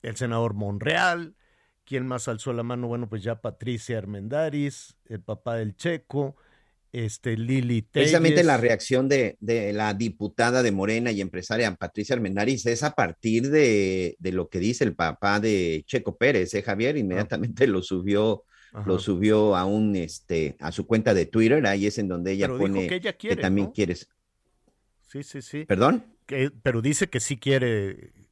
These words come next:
Speaker 2: Ah,
Speaker 1: entrarle,
Speaker 2: sí, sí, sí.
Speaker 1: ¿no?
Speaker 2: Te voy a leer textualmente lo que, este, lo que el día de ayer puso ella, ella precisamente en su cuenta, en su cuenta de Twitter, en donde dice, "Los empresarios también podemos",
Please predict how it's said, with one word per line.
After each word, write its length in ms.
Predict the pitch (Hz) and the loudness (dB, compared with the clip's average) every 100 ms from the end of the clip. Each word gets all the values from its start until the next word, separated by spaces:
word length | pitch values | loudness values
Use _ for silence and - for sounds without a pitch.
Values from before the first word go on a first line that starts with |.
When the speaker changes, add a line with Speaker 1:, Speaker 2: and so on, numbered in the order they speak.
| - | -20
Speaker 2:
Ah, 60 | |
Speaker 1:
entrarle, 300 | 98 107 151 | -6 2 2
Speaker 2:
sí, 280 | - 147 180 | 4 4 4
sí, 160 | 160 131 | 4 2
sí. 240 | 165 170 | 4 4
Speaker 1:
¿no? 180 | 160 240 - | 2 -10 0
Speaker 2:
Te 80 | 120 | 6
voy 160 | 147 | 8
a 60 | 190 | 8
leer 280 | 175 160 170 | 8 6 4
textualmente 920 | 127 110 151 147 139 131 127 151 - | -2 -6 -2 0 2 0 0 0 -2
lo 260 | 123 110 98 | -2 -2 -2
que, 540 | - 101 95 95 92 - | -2 0 2 0 -2 -2
este, 760 | 92 90 - - - 95 90 113 | -2 -2 -6 -12 -2 0 0 0
lo 160 | 107 | 0
que 80 | 104 | 2
el 60 | 98 | 2
día 160 | 117 | 2
de 60 | 127 | 4
ayer 240 | 120 120 | 2 0
puso 300 | - 117 131 | -2 -4 2
ella, 520 | 117 113 120 113 98 - _ _ - | 2 2 2 0 -2 -6 _ _ -4
ella 260 | 113 117 | 0 0
precisamente 560 | 113 117 117 113 107 113 | -2 -2 0 0 0 0
en 120 | 98 | 0
su 180 | - - | -6 -4
cuenta, 600 | 110 104 - 113 98 - | -2 0 0 -2 -2 -4
en 100 | 98 | -8
su 140 | 101 - | -8 -2
cuenta 280 | 113 110 107 | 0 2 2
de 100 | - | 2
Twitter, 480 | - 107 120 190 - _ _ | 0 2 4 2 -4 _ _
en 100 | - | -2
donde 180 | 110 110 | 2 2
dice, 240 | 117 127 135 | 2 2 2
"Los 160 | 120 | 2
empresarios 600 | 123 117 120 160 175 180 | 0 0 -2 0 0 0
también 280 | 135 123 139 | -2 -2 -2
podemos", 680 | 139 120 127 139 202 - - | 0 2 2 0 -2 -8 -18